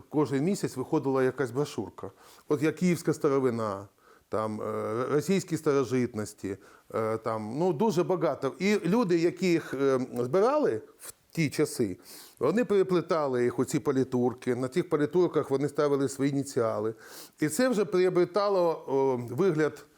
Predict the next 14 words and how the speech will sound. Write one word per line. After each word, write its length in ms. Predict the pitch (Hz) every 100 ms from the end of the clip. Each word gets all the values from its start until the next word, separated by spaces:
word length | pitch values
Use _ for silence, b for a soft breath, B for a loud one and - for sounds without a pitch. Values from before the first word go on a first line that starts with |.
| b -
бібліотеки. 680 | 127 139 147 143 98 - 113 _ _ -
А 100 | -
то 140 | 262
брошурки 500 | 247 247 143 117 117
були, 300 | 101 95 92
отак. 420 | 104 123 98 - _ b _
Я 120 | 131
даже 340 | 165 190 185 180 B B B B -
один 280 | 139 175 170
раз, 280 | 160 156
як 140 | 156 143
кажете, 240 | 151 139
дуже, 280 | 131 147 131 127
м, 440 | 123 - 113